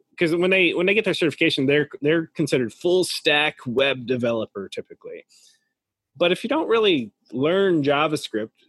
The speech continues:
and you're only learning jQuery, let's just even stop at jQuery. And if you're not learning C S S, you're just learning,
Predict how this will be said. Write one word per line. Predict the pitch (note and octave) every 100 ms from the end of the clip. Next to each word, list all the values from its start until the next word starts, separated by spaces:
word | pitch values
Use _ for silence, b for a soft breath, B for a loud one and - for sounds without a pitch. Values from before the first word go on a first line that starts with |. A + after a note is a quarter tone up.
| -
and | C#3
you're | C#3
only | D3+ D3
learning | C#3 C#3 C3 A#2
jQuery, | C#3+ C#3 - G2+ G2 G#2+ B2+ - _ _ _
let's | B2 -
just | B2 -
even | A#2 A2+ -
stop | - A#2+ -
at | -
jQuery. | A#2+ - F2 A2 - B B B
And |
if | D3+
you're | E3
not | F#3 G3
learning | G3 F3 D#3 C3 G#2+ _ _ _ _
C | - E3+
S | D3 F3+
S, | D#3+
you're | C#3+
just | D3 -
learning, | C3 C#3+ D3 C#3 C3 A#2+